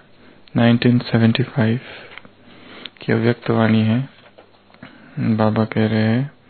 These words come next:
आधार मूर्त के दृढ़ संकल्प में कभी हलचल के संकल्प रहते हैं तो विनाश अर्थ निमित्त बनी हुई आत्माओं में कभी जोश,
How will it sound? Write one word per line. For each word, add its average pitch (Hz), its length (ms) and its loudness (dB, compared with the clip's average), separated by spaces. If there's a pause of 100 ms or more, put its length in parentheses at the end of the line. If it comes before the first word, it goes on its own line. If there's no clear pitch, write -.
(520)
आधार 120 400 4
मूर्त 120 540 4
के 123 260 2 (280)
दृढ़ 120 180 4
संकल्प 120 580 2
में 123 120 4
कभी 123 360 0 (540)
हलचल 120 420 2
के 127 200 2
संकल्प 123 560 2
रहते 117 380 2
हैं 127 280 0 (840)
तो 123 80 4 (520)
विनाश 123 540 6
अर्थ 120 260 2
निमित्त 123 480 4
बनी 120 300 4
हुई 120 160 6
आत्माओं 117 560 4
में 117 160 2
कभी 117 300 2
जोश, 123 380 2